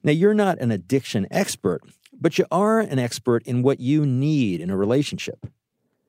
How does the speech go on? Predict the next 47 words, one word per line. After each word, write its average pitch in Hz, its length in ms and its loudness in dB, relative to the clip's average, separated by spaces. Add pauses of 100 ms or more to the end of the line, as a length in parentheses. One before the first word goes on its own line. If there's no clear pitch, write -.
(300)
At 127 100 2
some 220 240 2
point, 107 320 0
you'll 123 140 2
need 151 240 0
to 120 80 -4
sit - 260 0
your 135 120 2
partner 117 360 2
down 113 380 2
and 98 100 0 (260)
talk - 260 0
about 87 200 -4
the 101 60 -6
problem. 127 580 -2 (1040)
Pick - 160 2
a 196 60 2
time 135 340 0
when 113 120 2
you're 107 100 2
both 127 320 0
well-rested 107 800 0 (280)
and 98 120 0
not 92 180 0
in 87 120 -2
a 87 40 -4
hurry. 90 460 -4 (920)
"Listen," 175 380 2
you 87 80 -4
might 95 240 0
say, 90 460 -2 (580)
"I 165 80 2
think 175 220 0
you 131 140 2
and 123 100 2
I 113 120 2
are 104 120 2
at 90 60 -2
a 82 60 -8
crossroads 90 800 -4
here. - 340 -10 (760)
I 107 100 2
want 127 200 4
to 190 60 2
be 139 220 0
with 107 220 -2
you 67 240 -10